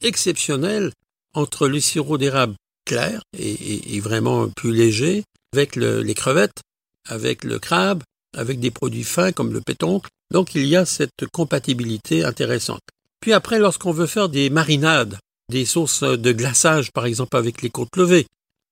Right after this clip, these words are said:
là, je vais commencer à utiliser donc un sirop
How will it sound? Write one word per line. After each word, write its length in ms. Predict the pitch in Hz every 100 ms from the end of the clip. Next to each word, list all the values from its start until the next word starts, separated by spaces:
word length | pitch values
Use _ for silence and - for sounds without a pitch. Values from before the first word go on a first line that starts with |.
| -
là, 220 | 151 180
je 80 | 147
vais 100 | 135
commencer 440 | 135 139 120 175
à 60 | 147
utiliser 760 | 127 139 120 117 113 135 165 - _ -
donc 280 | 120 131 123
un 100 | 117
sirop 640 | - 120 113 127 156 196